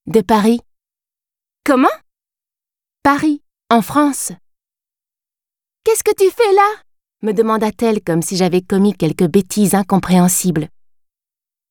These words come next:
Je m'entendis répondre cette horreur. «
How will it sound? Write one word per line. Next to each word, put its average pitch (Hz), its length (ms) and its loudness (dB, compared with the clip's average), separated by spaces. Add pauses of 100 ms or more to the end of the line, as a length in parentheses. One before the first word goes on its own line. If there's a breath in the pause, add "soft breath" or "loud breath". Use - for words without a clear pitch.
(540)
Je 160 120 -4
m'entendis 214 500 0
répondre 202 600 0
cette 180 240 -2
horreur. « 147 400 -2